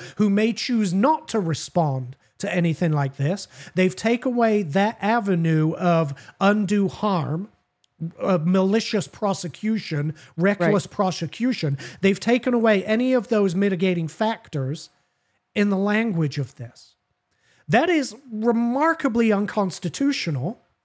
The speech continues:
Speaker 1: but do you
Speaker 2: Right.
Speaker 1: think this Congress would have any problem passing that whatsoever?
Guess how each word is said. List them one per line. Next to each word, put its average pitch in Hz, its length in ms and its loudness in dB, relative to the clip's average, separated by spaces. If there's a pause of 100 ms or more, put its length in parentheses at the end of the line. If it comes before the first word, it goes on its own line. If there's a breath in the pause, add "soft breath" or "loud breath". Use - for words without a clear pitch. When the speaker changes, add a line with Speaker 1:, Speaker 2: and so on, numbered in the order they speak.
(420)
Speaker 1:
but 190 180 0
do 220 80 0
you 214 140 2
Speaker 2:
Right. - 100 0
Speaker 1:
think 294 260 0
this 226 180 -2
Congress 214 540 -2
would 180 120 0
have 170 360 0
any 214 380 0
problem 196 720 -2 (320 soft breath)
passing 185 580 -2
that 220 300 -2
whatsoever? 170 760 0